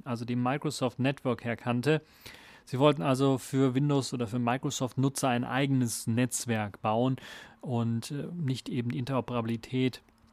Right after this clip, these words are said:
Und deshalb war, hat es eine Zeit lang gedauert und später gab es dann für Windows fünfundneunzig noch Erweiterungen. Also Windows fünfundneunzig B,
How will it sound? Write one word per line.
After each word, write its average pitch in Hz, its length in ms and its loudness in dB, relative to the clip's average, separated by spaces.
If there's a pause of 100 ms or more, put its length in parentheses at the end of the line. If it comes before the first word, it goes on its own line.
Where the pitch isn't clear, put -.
(560)
Und 127 180 2
deshalb 131 280 2
war, 131 440 4
hat 135 120 2
es 147 80 4
eine 139 160 2
Zeit 139 220 4
lang 127 140 2
gedauert 131 500 4
und 135 180 -4
später 135 420 2 (120)
gab 127 280 4
es 143 140 -2
dann 127 160 0
für 127 160 0
Windows 131 220 2
fünfundneunzig 123 540 0
noch 123 160 0
Erweiterungen. 143 880 2 (320)
Also 120 180 -2
Windows 131 200 2
fünfundneunzig 120 440 0
B, 143 380 4